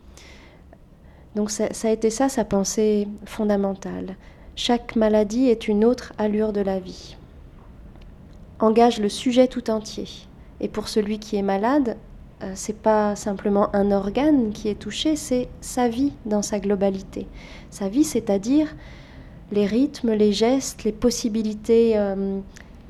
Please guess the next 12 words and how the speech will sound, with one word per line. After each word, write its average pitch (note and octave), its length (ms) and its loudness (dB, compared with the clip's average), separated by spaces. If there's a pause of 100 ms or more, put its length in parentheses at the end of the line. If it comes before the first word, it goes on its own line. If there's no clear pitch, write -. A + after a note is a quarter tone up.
(160)
euh, G3 240 -6
sociales, B3+ 720 2
les G#3 80 2
modes A3 240 4
relationnels, G#3+ 880 2
un, G#3 220 0
un G3+ 80 -2
rapport G3 340 -4
au G3 80 -4
travail, B3 760 -2
une, G#3 200 2
euh, G3 220 0